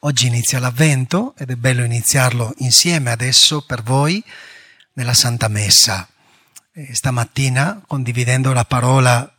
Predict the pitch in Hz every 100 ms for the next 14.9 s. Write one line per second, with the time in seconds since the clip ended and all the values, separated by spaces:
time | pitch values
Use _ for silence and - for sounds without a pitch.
0 | _ 139 123 131 127 139 - - 123 123
1 | 175 135 117 120 113 - 135 131 120 139
2 | - 143 135 120 120 - 127 123 127 123
3 | 120 151 143 131 123 123 143 127 127 147
4 | 139 127 110 123 196 - - - - -
5 | - _ - 131 - 156 139 139 139 147
6 | 143 - 135 135 123 151 151 135 135 139
7 | 147 143 - 123 123 120 117 113 113 -
8 | 151 139 147 165 - 165 170 - - 143
9 | 139 143 143 139 - 131 131 120 107 107
10 | 101 92 87 _ _ _ _ _ _ _
11 | _ _ _ _ _ _ _ _ - 123
12 | 131 156 165 147 135 123 123 123 104 90
13 | 85 - _ _ _ 131 120 123 123 127
14 | 120 117 135 113 107 101 95 85